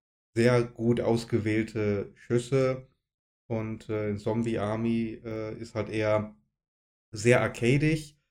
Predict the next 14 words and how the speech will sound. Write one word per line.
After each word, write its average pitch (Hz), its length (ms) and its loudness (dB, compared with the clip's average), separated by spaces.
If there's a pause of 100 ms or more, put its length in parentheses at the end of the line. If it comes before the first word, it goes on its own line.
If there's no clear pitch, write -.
(340)
ähm, 131 400 -4
Third-Person-Shooter, 135 1040 2
sehr 131 240 4
linear 123 480 2
im 160 140 -2
Grunde 151 340 -2
genommen, 151 440 -4
kleinere 135 540 2
Level, 139 580 -2 (440)
ähm, 123 560 0 (1300)
also 120 480 2
Zombie-Hitler 147 720 6
ist - 240 0
zurück. 151 500 0